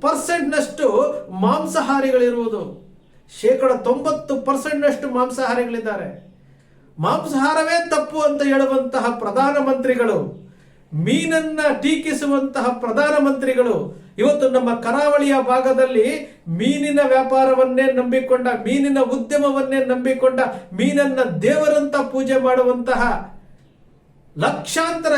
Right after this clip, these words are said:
ಜನ ಇವತ್ತು ಮೀನನ್ನೇ ನಂಬ್ಕೊಂಡಿದಾರಲ್ಲ, ಅದನ್ನ ಟೀಕೆ ಮಾಡ್ತಾರೆ ನಮ್ಮ ಪ್ರಧಾನಮಂತ್ರಿಗಳು. ಮಾಂಸಾಹಾರವನ್ನ ಟೀಕೆ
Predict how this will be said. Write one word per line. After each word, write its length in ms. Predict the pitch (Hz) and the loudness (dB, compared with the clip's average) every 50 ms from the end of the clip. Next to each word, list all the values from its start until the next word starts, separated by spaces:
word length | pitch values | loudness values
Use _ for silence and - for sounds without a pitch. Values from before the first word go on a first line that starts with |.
| 262 - - | 0 2 0
ಜನ 140 | 254 269 311 302 285 | 0 2 2 2 0
ಇವತ್ತು 340 | 277 269 262 - - 254 247 277 - - - - - 160 160 | 2 2 2 2 4 4 2 2 2 -2 -8 -8 -6 -4 0
ಮೀನನ್ನೇ 460 | 214 269 277 277 285 277 277 277 277 262 254 | 2 2 4 4 4 4 2 2 2 2 2
ನಂಬ್ಕೊಂಡಿದಾರಲ್ಲ, 760 | 254 254 247 240 247 247 240 240 240 240 240 240 240 240 220 180 - - - 156 156 | 0 0 0 0 0 0 2 2 2 2 2 2 0 0 -2 -4 -6 -10 -10 -6 -4
ಅದನ್ನ 300 | 175 262 311 320 339 339 330 320 - - | 0 0 0 0 0 -2 -4 -4 -2 0
ಟೀಕೆ 280 | 277 277 - 269 262 262 254 | -2 -2 0 0 0 0 0
ಮಾಡ್ತಾರೆ 360 | 247 240 233 226 233 226 233 226 220 | 0 -2 -2 -2 -2 -2 -2 -2 -4
ನಮ್ಮ 140 | 214 208 208 196 196 | -4 -6 -8 -8 -8
ಪ್ರಧಾನಮಂತ್ರಿಗಳು. 880 | 190 175 175 196 202 202 196 190 190 185 185 170 170 160 156 147 143 135 - - - - - - - _ _ _ _ _ - - | -8 -6 -4 -4 -4 -4 -6 -8 -8 -10 -10 -10 -10 -12 -12 -12 -12 -14 -14 -16 -20 -20 -20 -20 -20 _ _ _ _ _ -10 -6
ಮಾಂಸಾಹಾರವನ್ನ 1000 | 147 175 254 320 330 320 - 339 311 240 269 311 339 339 339 339 339 339 330 320 311 - | -2 0 0 0 -2 -4 -2 -2 0 0 0 0 0 0 0 0 0 -2 0 -2 -2 -2
ಟೀಕೆ 260 | 302 294 277 294 285 | -4 -4 -2 0 0